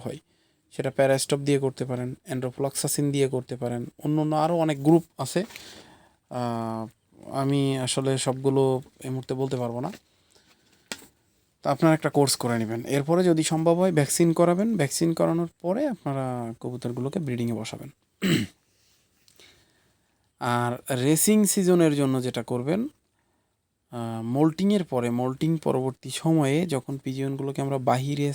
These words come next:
ছাড়ি, এই বাহিরে ছাড়ার শুরুর সময়টাতে আপনারা এই প্যারাটাইফয়েডের কোর্সটা করাই দিবেন।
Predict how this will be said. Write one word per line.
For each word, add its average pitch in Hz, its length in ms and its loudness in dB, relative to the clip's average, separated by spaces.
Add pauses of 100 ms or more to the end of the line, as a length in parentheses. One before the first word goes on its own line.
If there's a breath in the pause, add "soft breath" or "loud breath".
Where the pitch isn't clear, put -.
ছাড়ি, 156 300 4 (680)
এই 123 160 -6
বাহিরে 135 500 0
ছাড়ার 147 480 2
শুরুর 185 480 6
সময়টাতে 131 600 -2
আপনারা 113 340 -8
এই 143 240 -4 (640)
প্যারাটাইফয়েডের 123 760 -2 (540)
কোর্সটা 135 340 -4
করাই 113 280 -4
দিবেন। 110 240 -10